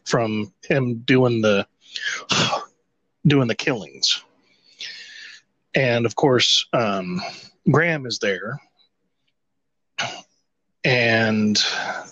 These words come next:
uh, all right, bouncing around. So Graham finds a hair,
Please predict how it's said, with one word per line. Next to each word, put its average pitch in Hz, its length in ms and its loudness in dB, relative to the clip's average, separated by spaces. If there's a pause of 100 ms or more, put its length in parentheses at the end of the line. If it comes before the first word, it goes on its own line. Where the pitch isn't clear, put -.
(360)
uh, 120 480 2
all - 140 2 (140)
right, 110 360 4
bouncing 135 340 2
around. 104 400 -4
So 117 200 0
Graham 160 460 2
finds 147 760 2 (480)
a 104 140 2
hair, 127 420 -2